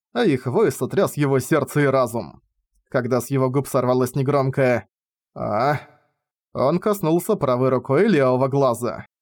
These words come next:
А потом моргнул девять раз, тем самым задействовав технику "Бессмертный укажет путь".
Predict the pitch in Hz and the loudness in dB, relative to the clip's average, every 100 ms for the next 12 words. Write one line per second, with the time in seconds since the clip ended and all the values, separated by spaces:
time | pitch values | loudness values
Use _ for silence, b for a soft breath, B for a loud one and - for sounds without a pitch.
0 | _ _ _ _ 123 120 135 226 190 151 | _ _ _ _ -4 -2 0 2 2 2
1 | 131 180 147 127 151 127 151 196 - - | 2 2 2 0 0 0 2 0 0 -10
2 | _ _ - 254 135 - 214 147 123 131 | _ _ -4 -2 0 0 0 0 0 0
3 | 170 208 - 147 135 - 202 156 143 135 | 0 -2 0 0 0 0 -2 0 -2 0
4 | 127 - 190 151 143 139 131 151 113 - | -2 0 0 0 0 0 2 0 0 -6
5 | 139 - - - | -4 -4 -6 -18